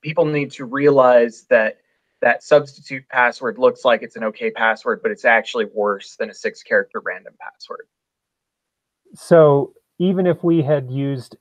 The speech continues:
Speaker 2: symbols as well, like put an exclamation point for the L instead of a one,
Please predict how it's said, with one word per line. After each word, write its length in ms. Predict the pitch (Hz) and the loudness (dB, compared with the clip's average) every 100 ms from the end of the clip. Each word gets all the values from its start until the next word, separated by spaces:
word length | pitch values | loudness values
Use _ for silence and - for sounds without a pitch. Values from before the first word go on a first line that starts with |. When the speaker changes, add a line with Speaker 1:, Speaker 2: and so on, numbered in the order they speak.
| - | -14
Speaker 2:
symbols 560 | - 226 190 123 104 | -2 0 0 -2 -4
as 140 | 104 113 | -10 -6
well, 400 | 135 147 104 101 | 0 2 2 -4
like 240 | 101 101 | -8 -8
put 160 | - 120 | -8 -6
an 140 | 113 | -4
exclamation 680 | 127 - - 120 123 - 120 | -6 -10 -10 -6 -6 -6 -12
point 320 | - 117 107 | -8 -10 -10
for 140 | - 107 | -8 -6
the 180 | 104 | -4
L 140 | 101 101 | -4 -4
instead 360 | 101 - 117 | -8 -8 -6
of 60 | 101 | -4
a 60 | 101 | -4
one, 480 | 110 123 95 92 | -2 -2 -2 -8